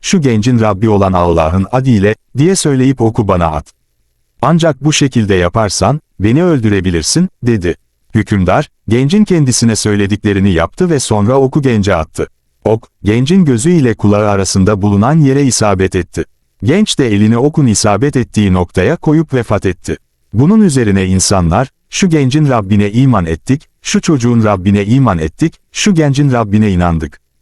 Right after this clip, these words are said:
dediler. Bunun akabinde hükümdara, "Sakındığın şey başına geldi,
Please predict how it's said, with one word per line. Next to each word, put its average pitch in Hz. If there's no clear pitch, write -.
dediler. 95
Bunun 156
akabinde 107
hükümdara, 95
"Sakındığın 135
şey 151
başına 107
geldi, 82